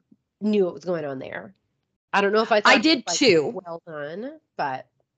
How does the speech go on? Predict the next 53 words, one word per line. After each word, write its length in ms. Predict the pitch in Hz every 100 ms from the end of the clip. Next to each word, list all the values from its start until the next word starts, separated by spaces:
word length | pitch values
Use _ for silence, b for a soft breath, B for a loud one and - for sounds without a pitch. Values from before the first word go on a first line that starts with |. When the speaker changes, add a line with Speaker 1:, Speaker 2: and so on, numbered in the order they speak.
| _ _ _ _ _ _ _ -
Speaker 1:
it 20 |
was 100 | 214
Speaker 2:
Right, 80 | 240
I 40 |
Speaker 1:
interesting. 220 | 208 294
Speaker 2:
knew 160 | 294 370
what 100 | 330
was 100 | 269
going 220 | 254 202
on. 160 | 185 98 -
I, 180 | 208 202
like, 160 | 226 220
I 280 | 233 247 214
created 380 | 302 240 220 190
this 160 | 196
paradigm 520 | - 208 190 196 190 196
just 180 | 202
so 100 | 214
I 60 | 190
don't 180 | 180 156
have 100 | 151
to 80 | 175
spoil 300 | 160 117 -
it. 140 | - -
I 100 | 196
was 160 | 214
very 260 | 185 202 175
sure 240 | 175 143
what 120 | 143 -
was 100 | -
happening. 420 | - - - 202 -
Speaker 1:
Got 220 | 190 131
it. 80 | - _ _ -
Okay. 200 | 196 - _ _ _ _ _ - _ _ _ _ _ _ _
Um, 520 | 220 220 220 220 226 226 190
this, 260 | 247 254 196
this, 220 | 240 -
so 100 | 262
this 180 | 330 339
book, 180 | 320 -
I, 180 | 247 262
I 100 | 262
don't 120 | 381
know 80 | 539
if 60 | 494
this 80 | 311
is 40 |
a 60 | 240
trope, 560 | - - 190 240 - -
but 160 | 208 -
it 180 | 196 -
does 260 | 190 190
tackle, 800 | - 185 160 190 175 175 175 170